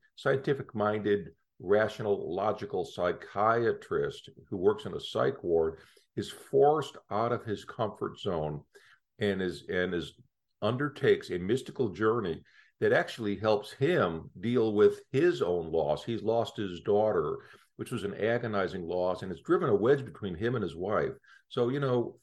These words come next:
family deals with loss in so many different ways, and different people in the family, and how do you get through that? And I think the wonderful thing is,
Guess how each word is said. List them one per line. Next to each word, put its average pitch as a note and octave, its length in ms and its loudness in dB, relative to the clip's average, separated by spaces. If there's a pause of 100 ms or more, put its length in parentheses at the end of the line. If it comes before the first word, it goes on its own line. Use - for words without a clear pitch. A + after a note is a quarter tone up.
family A2+ 840 0
deals C3 300 0
with F2+ 220 -4
loss A#2 320 -4
in E2+ 60 -8
so D#3+ 340 -8
many G#2 180 -4
different F2 380 -4
ways, E2+ 460 2
and D#2+ 140 -8
different G2+ 280 -8
people G#2 280 -8
in E2 60 -8
the D#2+ 220 -10
family, F#2+ 420 -4 (440)
and G2 120 -4
how G2+ 280 -2
do A2+ 80 -2
you A2 80 -6
get G2 280 0
through G2+ 200 -4
that? E2 180 0
And F2 80 -6
I E2+ 40 -4
think D3+ 200 -8
the A2 80 -2
wonderful B2+ 560 -6
thing A2 260 -2
is, F2 240 -2